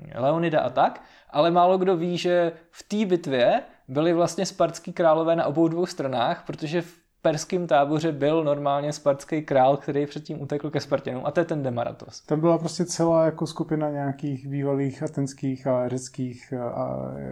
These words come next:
Speaker 2: jako vládců, že?
Speaker 1: Přesně tak, no. Eh, takže Demaratos, byl to teda král Sparty, byl to spoluvládce Kleomena, to byl ten Kleomenes, který osvobodil Atény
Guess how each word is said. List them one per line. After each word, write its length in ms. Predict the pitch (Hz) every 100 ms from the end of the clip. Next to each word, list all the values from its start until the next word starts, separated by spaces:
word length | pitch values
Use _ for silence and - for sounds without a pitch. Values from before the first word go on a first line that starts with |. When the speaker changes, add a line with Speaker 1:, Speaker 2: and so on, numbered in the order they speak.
| 131
Speaker 2:
jako 200 | 143 -
vládců, 420 | 127 117 - -
že? 200 | 107 110 110 _ _
Speaker 1:
Přesně 280 | - - 202
tak, 240 | 180 170
no. 180 | 120 - - 135
Eh, 580 | 127 123 127 127 127 120
takže 220 | 180 233
Demaratos, 480 | 226 196 143 - 110
byl 160 | 147
to 100 | 226
teda 160 | 220 233
král 240 | 240 247
Sparty, 480 | - - - - 110
byl 160 | 123 143
to 140 | 208
spoluvládce 720 | - - - 160 165 165 -
Kleomena, 640 | - 139 120 120 123 120 170 - -
to 80 |
byl 140 | 143 170
ten 200 | 214 214
Kleomenes, 520 | 208 190 185 185 185
který 280 | - 180 180
osvobodil 600 | 147 - 175 175 170 143
Atény 520 | - 110 110 120 294